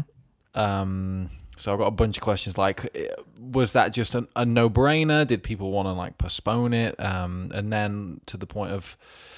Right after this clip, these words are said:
what sort of things are you guys discussing in this board meeting? Or what's the topic? 'Cause you go in with different,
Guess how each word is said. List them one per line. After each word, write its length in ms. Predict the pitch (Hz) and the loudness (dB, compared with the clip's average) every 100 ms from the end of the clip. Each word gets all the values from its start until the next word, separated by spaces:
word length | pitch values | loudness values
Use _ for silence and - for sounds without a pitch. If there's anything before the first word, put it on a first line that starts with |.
| - - - _ | -20 -20 -20 _
what 300 | - 107 107 _ - | -2 0 0 _ -2
sort 280 | - 110 | 0 0
of 80 | - | -2
things 580 | - - 110 104 101 92 | -6 -4 -4 -2 -4 -4
are 60 | 98 | -6
you 140 | 101 | -4
guys 280 | 101 95 90 | -2 -2 -2
discussing 600 | 92 - - 104 - 98 | -2 -2 -2 -4 -2 -4
in 140 | 95 | -4
this 120 | 95 | -6
board 300 | - 98 104 | -6 -4 -4
meeting? 120 | 98 104 | -4 -2
Or 120 | 113 | 2
what's 200 | 120 - | 2 2
the 100 | 110 | -4
topic? 360 | - 110 - - | -4 -6 -6 -4
'Cause 160 | 131 | -2
you 60 | 147 | 4
go 140 | 143 | 6
in 140 | 123 120 | 6 4
with 120 | 107 | 0
different, 440 | 113 - 110 104 | -2 -4 -6 -8